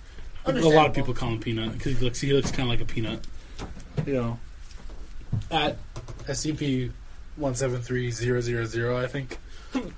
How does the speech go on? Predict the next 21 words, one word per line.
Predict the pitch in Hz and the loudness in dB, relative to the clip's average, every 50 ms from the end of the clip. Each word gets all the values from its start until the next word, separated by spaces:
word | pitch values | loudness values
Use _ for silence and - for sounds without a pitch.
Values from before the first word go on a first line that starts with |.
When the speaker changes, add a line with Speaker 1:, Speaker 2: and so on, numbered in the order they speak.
| - - - - - - - - | -12 -14 -14 -14 -14 -14 -6 -2
Speaker 1:
is | 160 139 120 | 0 0 2
his | 120 135 127 113 | 2 2 0 0
Twitter | - - 131 120 123 127 | 0 -2 2 4 4 4
handle. | 117 131 131 131 135 139 139 131 - - - - - - | 4 4 4 4 4 4 4 2 0 -2 -4 -6 -4 -2
That's, | 240 - - - - | 0 0 0 0 0
that's | 135 139 139 139 - | 2 2 2 4 2
the | - | 0
parody | 135 - - 123 123 127 127 127 127 | -2 -2 -2 -2 0 0 0 2 0
account | 123 123 - 135 135 139 135 - - - - - - - - - - - - - - | 0 0 -4 -4 -2 -4 -4 -6 -10 -14 -14 -16 -14 -14 -14 -14 -14 -14 -12 -8 -6
on | 123 127 123 | -4 -4 -4
Twitter. | 117 - 139 123 131 139 143 139 - - - - - | -2 0 0 2 4 4 2 2 0 -8 -12 -12 -12
Speaker 2:
So | - - - - 170 | -12 -8 -4 2 4
Speaker 1:
He's, | 190 190 165 | 6 6 8
Speaker 2:
some | 175 | 8
Speaker 1:
he's | 185 190 175 - | 6 6 6 6
fucking | - 190 185 175 151 | 6 6 6 4 0
hilarious. | 135 127 127 127 135 131 131 135 135 135 131 - - 165 | 2 0 0 0 0 0 0 0 -2 -2 -4 -6 -4 4
He | 175 | 6
gave | 254 247 247 214 160 | 8 8 8 6 8
birth | 143 160 160 180 190 196 | 10 12 12 12 10 6
recently. | 196 156 139 - 147 139 139 143 143 | 0 -2 0 -2 -2 0 0 0 -2